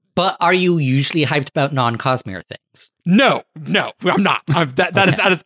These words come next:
Speaker 2: absolutely true. I have still not read Legion two. I've never read Legion two.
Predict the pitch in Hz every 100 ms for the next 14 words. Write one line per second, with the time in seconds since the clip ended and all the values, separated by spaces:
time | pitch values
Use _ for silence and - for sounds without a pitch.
0 | - 190 202 185 190 180 170 160 170 127
1 | 226 - - - 170 190 196 185 - 202
2 | 214 214 214 185 214 233 233 175 202 -
3 | _ _ 131 160 160 185 180 165 156 151
4 | 135 135 120